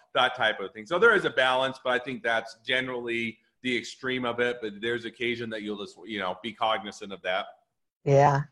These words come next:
Speaker 2: definitely. I think that's a very good point. Um, okay. So, well, I, I have to tell you, um, Devin, that I really appreciate this information. I think this is one of those topics that makes people's heads hurt, you know?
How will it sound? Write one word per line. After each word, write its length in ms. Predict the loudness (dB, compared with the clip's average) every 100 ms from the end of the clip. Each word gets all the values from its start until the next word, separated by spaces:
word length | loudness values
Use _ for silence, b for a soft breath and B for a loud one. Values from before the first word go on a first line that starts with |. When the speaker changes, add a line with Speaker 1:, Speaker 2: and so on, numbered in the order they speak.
| 2
Speaker 2:
definitely. 640 | 4 4 2 2 0 0
I 100 | 0
think 180 | 0 0
that's 220 | 0 0
a 80 | 0
very 320 | 4 6 6
good 140 | 4 2
point. 440 | 0 0 -2 -8 B B B B B B B 2
Um, 400 | 4 4 2 -4 _ _ _ _ 6
okay. 320 | 6 8 6
So, 240 | 6 6 6
well, 320 | 8 10 10 8
I, 180 | 6 8
I 80 | 8
have 100 | 8
to 80 | 6
tell 280 | 4 8 10
you, 260 | 10 8 6 4
um, 300 | 4 4 0 0
Devin, 240 | 4 6 8
that 120 | 8
I 60 |
really 360 | 8 10 10 10
appreciate 440 | 6 2 4 2
this 200 | 2 0
information. 480 | -2 2 2 2 2
I 20 |
think 140 | 2 4
this 180 | 2 2
is 100 | 2
one 140 | 4
of 80 | 6
those 160 | 4
topics 560 | 4 4 4 4 2 2
that 300 | 6 6 6 -2 b b _
makes 220 | 0 0
people's 420 | 0 4 4 2 -4
heads 400 | 2 6 4 4
hurt, 440 | 2 6 6 6 -2 -12 -2
you 160 | 4
know? 280 | 6 6 4